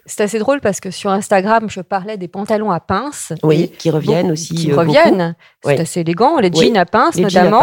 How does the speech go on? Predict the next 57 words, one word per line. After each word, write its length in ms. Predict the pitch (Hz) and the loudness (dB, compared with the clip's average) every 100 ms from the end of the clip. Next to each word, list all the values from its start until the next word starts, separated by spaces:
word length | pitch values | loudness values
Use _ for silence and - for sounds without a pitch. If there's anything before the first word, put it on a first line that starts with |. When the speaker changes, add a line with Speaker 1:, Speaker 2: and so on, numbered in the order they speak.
| 339 | 4
Speaker 2:
pinces. 60 | |
Speaker 1:
Et 40 | 202 | 4
beaucoup 200 | 240 277 | 2 0
de 40 | |
filles 80 | - | 0
m'ont 80 | 277 | 0
dit, « 80 | 269 | 4
Oh 40 | |
là 160 | 294 262 | 6 8
là, 120 | 269 | 6
mais 80 | 277 | 4
c'est 120 | 247 | 0
trop 180 | - 285 | 0 0
dur 140 | 247 269 | 2 2
à 80 | 233 | 4
porter. » 400 | 220 - 330 311 _ _ _ _ | 2 0 -4 -4 _ _ _ _
Qu'est-ce 160 | 247 - | -2 2
que 60 | 233 - | 0 0
c'est 200 | - 185 | -4 -4
plus, 320 | - - - - | -4 -16 -16 -2
qu'est-ce 180 | 359 147 | 0 2
qui 80 | 285 | 0
est 20 | |
Speaker 2:
C'est 40 | |
Speaker 1:
plus 160 | 196 285 | 0 -2
dur 200 | 247 269 | 2 2
à 80 | 226 | 4
porter, 340 | 220 - 220 - | 2 2 0 2
un 120 | 208 | 2
jean 160 | 320 427 359 | 4 4 6
ou 40 | |
un 80 | 233 | 4
pantalon 360 | 220 202 190 180 | 2 2 2 2
à 80 | |
pinces ? 340 | 175 175 190 - | 2 0 -2 -6
Un 100 | - | -4
slim 240 | 185 262 220 | -2 0 0
à 80 | 180 | 0
pinces ? 240 | 175 180 | -2 0
Ah, 180 | 202 208 | 4 4
pardon, 320 | 208 196 180 180 | 4 2 0 -4
je 160 | - | -2
m'en, 220 | 202 175 160 | 2 2 0
<laughs> 40 | |
je 160 | 165 196 | -4 -4
m'en 160 | 175 165 | -4 -2
mêle 140 | 180 185 | 0 2
les 100 | 196 | 4
pinceaux. 420 | 185 185 - 302 214 | 4 2 0 0 4
Speaker 2:
Ben, 160 | 202 | 4
on 100 | 180 | 4
s'en 160 | 175 185 | 2 0
mêle 240 | 190 180 | 0 0
les, 280 | 170 160 151 | 0 0 -2
les 100 | 156 | 0
gambettes, 400 | 175 202 - | 0 2 0
Speaker 1:
Ah 20 | - | 2